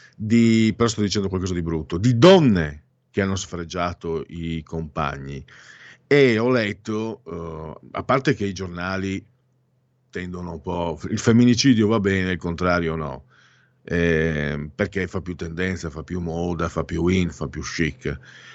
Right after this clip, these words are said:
E ho letto, mm, un, proprio di recente, l'intervista, o forse l'ho vista, insomma, comunque ho visto le immagini anche, la, la vittima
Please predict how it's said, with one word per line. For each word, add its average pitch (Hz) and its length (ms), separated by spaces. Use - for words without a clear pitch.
E 131 240
ho 151 80
letto, 104 640
mm, 73 260
un, 78 200
proprio 104 220
di 143 100
recente, 92 540
l'intervista, 90 760
o 78 260
forse - 260
l'ho 76 120
vista, 82 380
insomma, 76 380
comunque 87 520
ho 80 80
visto 90 200
le 82 80
immagini 73 460
anche, 71 260
la, 78 380
la 92 120
vittima 98 580